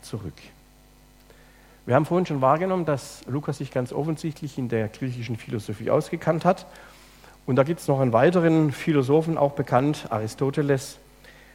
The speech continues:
der hat das Schauspiel genauer betrachtet und hat gesagt, das Schauspiel sei eine Katharsis, also eine Reinigung,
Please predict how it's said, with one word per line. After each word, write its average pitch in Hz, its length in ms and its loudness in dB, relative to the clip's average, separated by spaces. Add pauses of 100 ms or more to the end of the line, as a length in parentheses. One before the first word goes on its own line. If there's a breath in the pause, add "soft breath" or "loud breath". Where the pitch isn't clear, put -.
(120)
der 123 120 2
hat 147 160 6
das 127 140 -2
Schauspiel 143 720 2
genauer 113 360 -2
betrachtet - 580 -4
und 98 60 -6
hat 135 160 -6
gesagt, 147 320 0
das 135 100 -8
Schauspiel 185 380 -2
sei 143 120 -2
eine 127 160 -2
Katharsis, 139 720 0
also 120 200 -2
eine 113 320 -2
Reinigung, 127 760 2